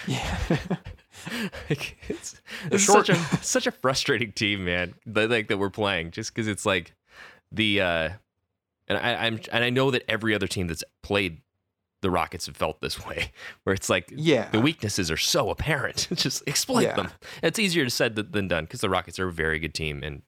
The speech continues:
Speaker 2: I don't wanna discount them for all that we're saying. I mean, they, they could s-, they could steal more games from us for sure, but I think, I think we
Speaker 1: Totally.
Speaker 2: can, we can hold them off. Um, so yeah, anything else you wanna add there, John?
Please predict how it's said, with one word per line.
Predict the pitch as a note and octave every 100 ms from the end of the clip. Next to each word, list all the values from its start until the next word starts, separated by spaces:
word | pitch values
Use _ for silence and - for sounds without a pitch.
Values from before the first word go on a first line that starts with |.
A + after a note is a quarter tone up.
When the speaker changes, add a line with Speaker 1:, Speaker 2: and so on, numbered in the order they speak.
| -
Speaker 2:
I | D#2+
don't | D#2+
wanna | D#2+ D2
discount | D#2+ - D2+ D2
them | C#2+
for | C#2 - C#2+
all | D#2 D2+
that | C2
we're | D2
saying. | - C#2+ C2+ - _ _ _ -
I | D2
mean, | C#2+ D2+ - -
they, | E2 - A2 - -
they | E2
could | - -
s-, | -
they | E2 D#2
could | -
steal | F2 D#2+
more | D#2+
games | D#2+ D#2
from | D2+ D2+
us | C#2+
for | -
sure, | - D2 - -
but | A1+ - _ _ -
I |
think, | F2+ A#2
I | C#3+
think | -
we |
Speaker 1:
Totally. | G#2 -
Speaker 2:
can, | - F2+ _ _ _ _ -
we | E2+
can | C#2+ _
hold | - G2 F2
them | D#2+
off. | C#2+ - _ _ _ _ - - - - _ D2+
Um, | D2+ D2 D2+ D2+ D#2 D#2+
so | - D3+
yeah, | A#3+ E4+ - B2+ C#3
anything | D3 F3+ D#3
else | E3 E3+
you |
wanna | F3 F3
add | F3+ F#3
there, | F#3+
John? | G3 G#3+